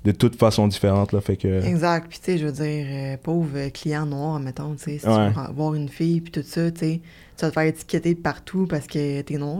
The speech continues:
Speaker 2: tu sais, ça a pas de sens.
Speaker 1: Ouais, non, je suis d'accord.
Speaker 2: Ça a pas de sens. Puis, est-ce qu'il y a beaucoup de, est-ce que t'as beaucoup de collègues qui sont noirs ou, euh ?
Speaker 1: Euh, pas vraiment. Euh, j'en avais quelques-uns.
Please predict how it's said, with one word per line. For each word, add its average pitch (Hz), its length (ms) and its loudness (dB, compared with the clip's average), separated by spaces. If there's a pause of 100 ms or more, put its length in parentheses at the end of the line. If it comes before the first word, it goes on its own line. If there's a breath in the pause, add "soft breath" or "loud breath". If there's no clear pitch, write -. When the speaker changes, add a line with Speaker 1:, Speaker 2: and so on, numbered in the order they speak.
Speaker 2:
tu 185 80 -8
sais, - 60 -10
ça 165 60 -4
a - 20 -8
pas 170 100 -8
de - 60 -10
sens. 170 140 -6 (180)
Speaker 1:
Ouais, 107 260 6
non, 107 220 2
je 113 80 -6
suis 107 180 0
d'accord. 101 300 -2 (160)
Speaker 2:
Ça - 160 -10
a - 20 -6
pas 147 160 -8
de 143 60 -18
sens. 151 220 -6 (360 loud breath)
Puis, 185 120 4
est-ce 170 120 0
qu'il 220 80 2
y 214 40 8
a - 20 4
beaucoup 170 220 0
de, 196 180 2
est-ce 160 200 0
que 196 100 0
t'as 196 180 0
beaucoup 143 200 -4
de 165 140 2
collègues 180 460 -2
qui - 80 -14
sont 196 140 0
noirs 202 160 0 (120)
ou, 165 220 2
euh ? 143 240 -2 (500 loud breath)
Speaker 1:
Euh, 98 540 6 (400)
pas 220 220 8
vraiment. 113 580 4 (720 loud breath)
Euh, 87 640 2 (240)
j'en 98 240 0
avais 98 240 2
quelques-uns. 131 880 2